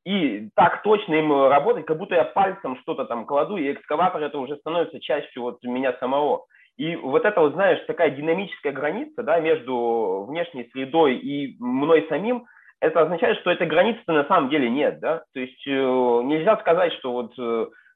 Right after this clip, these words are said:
есть я, а есть внешняя среда. Это все одно и то же. Это вот универсум, да, вселенная. Это все одни и те же атомы, грубо говоря.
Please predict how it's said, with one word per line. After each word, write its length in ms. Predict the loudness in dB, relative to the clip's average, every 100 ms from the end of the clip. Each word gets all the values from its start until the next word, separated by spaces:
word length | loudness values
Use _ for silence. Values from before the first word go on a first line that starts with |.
| _
есть 340 | -6 -2 -2 -2
я, 380 | 4 6 8 6
а 40 |
есть 280 | 4 -2 0
внешняя 320 | 0 0 -6 -4
среда. 240 | 0 2
Это 160 | 0 -2
все 200 | -4 -4
одно 220 | -4 -6
и 40 | -2
то 240 | 0 0
же. 80 | 0
Это 220 | -2 -2
вот 260 | -2 -4 -8
универсум, 960 | -14 -12 -8 -4 -2 0 -2 -6 -10
да, 220 | -4 -2 -4
вселенная. 500 | -8 -6 -6 -4 -6
Это 180 | -8 -10
все 180 | 0 2
одни 220 | 2 -2
и 20 |
те 100 | 0
же 100 | 2
атомы, 360 | 4 2 0 -4
грубо 240 | -8 -6 -2
говоря. 380 | 0 0 -4